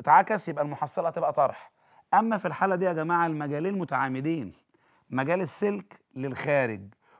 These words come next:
ومجال الملف مثلا لأعلى،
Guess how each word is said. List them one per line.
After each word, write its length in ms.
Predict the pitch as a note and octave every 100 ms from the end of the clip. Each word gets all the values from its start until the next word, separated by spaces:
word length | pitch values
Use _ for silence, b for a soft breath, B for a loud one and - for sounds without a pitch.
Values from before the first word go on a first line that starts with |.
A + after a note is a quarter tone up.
| _
ومجال 380 | C3 C3+ D3 G3+
الملف 680 | F#3 D3 D#3 F#3 - - _ _ _ -
مثلا 440 | D3+ E3+ F3+ E3+
لأعلى، 600 | D#3 D#3 D#3 C3 A2+ F#2+